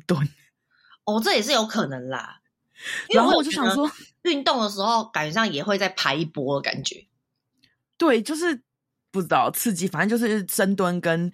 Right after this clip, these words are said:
Speaker 1: 鸡汤的关系，然后让我爆量，我快吓死了，好可怕。
Speaker 2: 我觉得鸡汤应该还好欸，就是因为他们有加中药。
Speaker 1: 可是，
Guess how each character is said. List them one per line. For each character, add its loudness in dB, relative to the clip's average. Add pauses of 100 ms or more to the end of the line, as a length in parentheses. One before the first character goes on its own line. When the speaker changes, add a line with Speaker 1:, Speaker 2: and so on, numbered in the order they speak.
(520)
Speaker 1:
鸡 -2
汤 0
的 2
关 2
系， -4
然 0
后 4
让 4
我 0 (160)
爆 0
量， 2 (200)
我 -20
快 0
吓 0
死 -6
了， -12 (120)
好 -2
可 0
怕。 -2
Speaker 2:
我 6
觉 2
得 0
鸡 -10
汤 0
应 -8
该 -4
还 -2
好 -2
欸， 0
就 -4
是 -4
因 -4
为 -4
他 -2
们 0
有 4
加 2
中 -2
药。 0
Speaker 1:
可 6
是， 6